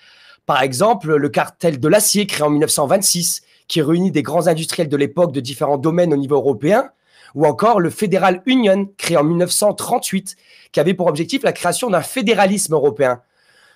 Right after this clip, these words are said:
C'est des éléments qu'on va voir au cours de la soirée et de cette enquête de Riton, qui confirment que l'idée d'une Europe unie est donc antérieure à la Seconde Guerre mondiale. Les élites économiques des deux côtés de l'Atlantique sont toutes interconnectées à travers différentes organisations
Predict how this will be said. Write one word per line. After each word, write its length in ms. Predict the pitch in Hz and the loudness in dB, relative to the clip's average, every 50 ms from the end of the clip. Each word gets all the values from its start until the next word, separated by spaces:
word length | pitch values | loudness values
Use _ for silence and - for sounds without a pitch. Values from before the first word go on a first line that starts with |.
| _ | _
C'est 180 | - - - 196 | -6 -2 -2 0
des 160 | 175 190 190 | 2 2 2
éléments 280 | 208 190 180 202 240 254 | 2 4 4 4 2 2
qu'on 120 | 247 214 | 2 2
va 120 | 185 180 | 2 2
voir 220 | 156 151 185 214 208 | 4 4 4 4 4
au 60 | 190 | 2
cours 120 | - 185 | 0 -2
de 80 | 165 160 | 0 0
la 100 | 160 151 | 0 2
soirée 460 | - - 165 160 139 139 175 - - - | 2 2 2 2 2 0 0 -2 -4 -6
et 60 | 147 | -6
de 100 | 131 143 | -6 -4
cette 180 | - 156 - | -4 -4 -2
enquête 280 | 160 156 143 - 202 165 | -2 -2 -2 -2 -4 -2
de 80 | 143 156 | -2 -4
Riton, 380 | 135 143 120 - 143 - - - _ _ _ _ _ _ | -4 -4 -2 -2 -2 -2 -4 -8 _ _ _ _ _ _
qui 140 | - 180 - | -10 -8 -2
confirment 440 | - 247 254 - - 185 247 269 233 | 0 0 0 0 0 0 0 2 2
que 80 | - | 0
l'idée 240 | 196 180 180 156 220 | 0 -2 0 -2 -2
d'une 220 | 170 165 185 185 | -2 0 0 2
Europe 240 | 190 170 185 180 180 196 - | 4 4 2 2 0 -4 -6
unie 420 | - 247 240 226 208 226 247 - - | -2 0 2 2 2 2 0 -4 -4
est 100 | - 170 | -4 -2
donc 280 | 147 131 175 170 170 - - _ | -2 0 -2 -2 -2 -6 -10 _
antérieure 760 | - 247 269 254 - - 240 214 180 185 185 202 208 208 208 - | 0 0 0 0 0 0 0 0 0 2 2 2 2 0 0 -2
à 100 | - 156 | -2 0
la 100 | 160 160 | 0 0
Seconde 340 | 156 - - 151 156 160 151 | 0 -2 -2 -2 -4 -4 -2
Guerre 160 | 135 165 147 | 0 0 2
mondiale. 460 | 143 143 135 113 123 120 110 107 98 - _ _ _ _ _ _ - - - - - | 2 0 0 0 0 0 0 -2 -6 -10 _ _ _ _ _ _ -20 -20 -20 -8 -4
Les 180 | - 151 147 | -2 0 2
élites 180 | 190 202 247 196 | 2 2 2 0
économiques 440 | 254 - - 208 196 202 214 226 170 | 0 0 2 4 4 4 2 2 0
des 100 | 151 151 | 0 -2
deux 180 | 127 123 269 | 0 -2 -2
côtés 240 | 262 - 269 196 247 | 0 0 0 0 0
de 60 | 208 | 0
l'Atlantique 640 | - 180 - - 175 170 175 - - 277 - - - - | 2 0 0 0 -2 -4 -4 -6 -8 -8 -10 -14 -20 -12
sont 260 | - - - - 175 156 | -8 -6 -4 -4 -4 -6
toutes 280 | 117 - - 311 311 | -4 -4 -2 0 0
interconnectées 600 | 254 190 175 220 - - 185 180 175 175 - 233 | 0 0 0 -2 -2 0 -2 -2 -2 -2 0 0
à 80 | 226 190 | 0 0
travers 540 | - - _ - - - 160 160 170 175 143 | -2 -6 _ -14 -6 -4 -2 0 0 -2 -2
différentes 440 | 135 185 175 - 190 175 175 131 | -4 -6 -4 -2 -2 -2 0 0
organisations 720 | - 202 190 196 180 175 151 160 151 - - - 170 190 | 0 0 2 2 0 0 0 0 0 0 0 -2 -2 -4